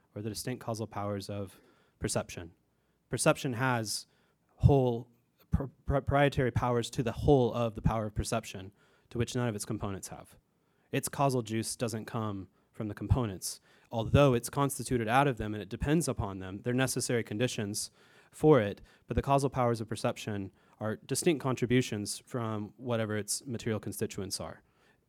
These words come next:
It can't manifest without those material constituents, but what it does is different than what those material constituents do. I mean, obviously there's a long argument for that,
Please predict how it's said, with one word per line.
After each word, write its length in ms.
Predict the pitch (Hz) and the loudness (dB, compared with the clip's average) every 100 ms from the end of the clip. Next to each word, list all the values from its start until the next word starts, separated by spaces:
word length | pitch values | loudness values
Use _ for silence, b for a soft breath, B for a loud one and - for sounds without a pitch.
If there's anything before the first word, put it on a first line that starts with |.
| _ _ _ | _ _ _
It 160 | - - | -14 -6
can't 280 | - 151 127 | 2 2 6
manifest 420 | 151 139 117 110 | 4 4 2 -2
without 240 | 117 131 | 2 2
those 140 | 120 110 | 2 -2
material 300 | 110 110 104 | -4 -4 -4
constituents, 640 | 98 110 - 98 90 - b b - | -6 -8 -8 -10 -10 -12 b b -4
but 160 | 110 - _ | -2 -4 _
what 160 | 113 117 | -4 -2
it 100 | 117 | 0
does 240 | 120 101 | 0 -2
is 80 | 98 | -4
different 300 | 104 110 101 | -6 -4 -4
than 80 | 104 | -4
what 100 | 98 | -4
those 160 | 98 104 | -4 -6
material 300 | 95 101 98 | -6 -6 -6
constituents 640 | 95 - 101 - 87 - | -8 -8 -8 -8 -10 -12
do. 80 | 90 | -12
I 440 | - _ _ _ | -16 _ _ _
mean, 80 | 110 | -6
obviously 300 | 104 104 110 | -4 -4 -4
there's 160 | 95 95 | -4 -4
a 40 | |
long 220 | 98 95 | -6 -6
argument 320 | 95 92 92 | -6 -8 -10
for 140 | - 90 | -12 -8
that, 240 | 92 80 | -8 -8